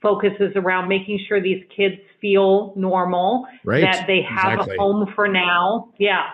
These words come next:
Speaker 1: they have a home for now. So any way you wanna get involved, we would love to talk to you about what that looks like.
Speaker 2: That's, that's so, that's so awesome. I'd love to hear that. I had a bunch of ideas. Um, I'm definitely gonna,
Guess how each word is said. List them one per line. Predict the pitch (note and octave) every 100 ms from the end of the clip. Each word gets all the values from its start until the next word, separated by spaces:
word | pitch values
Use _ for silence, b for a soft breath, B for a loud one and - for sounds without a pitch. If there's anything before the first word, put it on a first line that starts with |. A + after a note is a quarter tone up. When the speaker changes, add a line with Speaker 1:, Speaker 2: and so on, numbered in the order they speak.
| -
Speaker 1:
they |
have | F#3+ G3+ G3+
a |
home | G3+ G3+
for | -
now. | A3 B3+ B3
So | A3+ - B B
any | C4+ F4 B3+
way | B3+ D4
you | D#4
wanna | D4+ D4 C#4+
get | C4+
involved, | C4 A#3+ A#3+ C4+ B3+ G3+
we | G3 A3
would | G#3 G#3
love | G3 G3 G3+ G3 - -
to | G#3+ G3
talk | G3 F#3+ F#3
to | G3+
you | G3
about | F3 E3
what | F3
that | F3+ D3+
looks | G3 F#3+ -
like. | D3 - _ _ _ _ _ -
Speaker 2:
That's, | A2 - - - -
that's | A#2 -
so, | - A2+ G#2+
that's | G#2 G#2 -
so | A2
awesome. | G#2 G2+ G#2+
I'd | G#2+
love | G#2+
to | G2+
hear | G#2 A2
that. | G#2+ G#2+ b b b b _
I | A2
had | A#2+
a | A2
bunch | G#2 B2 A#2+
of | A#2
ideas. | A2+ G#2+ G#2+ G#2 G#2+ G#2 - -
Um, | G#2 G2 F#2+ G2
I'm | A2
definitely | G2+ G2+ A2
gonna, | G2+ G2+